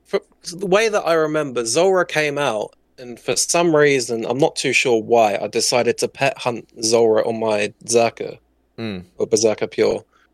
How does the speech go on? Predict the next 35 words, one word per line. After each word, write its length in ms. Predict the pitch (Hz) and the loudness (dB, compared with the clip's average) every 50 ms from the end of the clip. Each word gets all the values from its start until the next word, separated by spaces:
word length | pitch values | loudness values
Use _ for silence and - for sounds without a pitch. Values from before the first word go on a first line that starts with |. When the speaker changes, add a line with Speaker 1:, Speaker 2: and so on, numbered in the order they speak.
| _ _ _ - | _ _ _ -8
Speaker 1:
And 120 | 123 117 | -2 -2
then 120 | 123 123 | -2 2
once 260 | 123 143 147 143 - 156 | 2 2 2 2 0 0
I 80 | 147 | 0
got 280 | 131 135 131 - 120 117 | 2 2 0 0 -2 0
that, 360 | 123 127 117 110 107 - - | 2 2 2 2 0 -2 -4
which 240 | 127 117 113 - - | -8 -8 -8 -6 -4
was, 220 | 131 120 107 - - | -4 -4 -4 -6 0
it 100 | - 120 | 2 4
was 140 | 120 120 120 | 4 4 4
only 120 | 131 131 120 | 4 2 2
about 240 | 107 110 107 - | 2 2 0 0
one 200 | 107 107 107 107 | 0 -2 -2 -2
thousand 420 | 104 - 104 107 110 101 110 101 - | -2 -4 -2 -2 -2 -4 -6 -8 -2
five 200 | - 110 104 110 | -2 -2 0 0
hundred 300 | 110 107 101 110 - - | -2 -4 -4 -6 -8 -4
kills, 640 | - 120 110 107 98 98 104 104 - - - - _ _ _ _ _ _ _ - | 0 0 0 2 0 -2 -4 -2 -2 -2 -4 -6 _ _ _ _ _ _ _ -2
it 100 | 135 131 | 0 2
was 140 | 131 135 123 | 2 2 2
around 360 | 131 123 123 127 127 127 123 135 | 4 4 4 4 2 2 2 2
after 300 | 131 131 135 - - 143 | 2 2 2 0 -4 0
that. 320 | 139 156 160 160 - - _ _ _ _ | 4 4 4 4 2 -2 _ _ _ _
So 460 | - - - 131 120 117 117 113 117 113 113 - _ _ _ _ _ _ _ _ _ _ _ _ _ _ _ _ _ _ _ _ _ _ _ _ _ _ _ _ _ _ _ _ _ _ | -8 -6 -2 2 2 2 2 2 -2 -6 -10 -16 _ _ _ _ _ _ _ _ _ _ _ _ _ _ _ _ _ _ _ _ _ _ _ _ _ _ _ _ _ _ _ _ _ _
in 80 | _ - | _ -8
terms 280 | - - 143 143 131 127 | -6 -2 -2 -2 -2 -4
of 60 | 120 | -6
time 280 | - - - 127 131 131 | -6 -6 -4 -4 -4 -4
frame, 260 | - - 147 147 156 | 0 0 2 2 4
I'm 120 | 156 147 | 2 2
not 140 | 143 - - | 0 -2 -4
too 160 | - - 139 | -4 -6 -2
sure 300 | 120 - - 135 123 117 | -2 0 2 2 2 2
how 120 | 117 120 120 | 2 2 2
long 180 | 120 120 120 120 | 2 2 2 2
after, 520 | 113 117 127 - - - 131 139 143 143 | 0 0 -2 -4 -4 -2 0 0 0 0